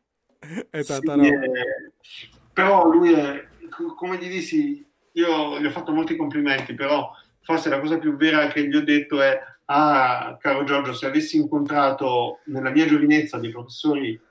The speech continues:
Speaker 2: universitari come te, forse avrei finito l'università."
Speaker 1: <laughs>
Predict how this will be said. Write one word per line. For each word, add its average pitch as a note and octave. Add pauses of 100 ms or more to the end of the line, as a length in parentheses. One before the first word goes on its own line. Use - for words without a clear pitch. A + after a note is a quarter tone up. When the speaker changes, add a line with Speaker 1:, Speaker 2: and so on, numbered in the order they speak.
(100)
Speaker 2:
universitari C#3
come C3+
te, -
forse -
avrei G#2+
finito A2
l'università." B2+ (560)
Speaker 1:
<laughs> -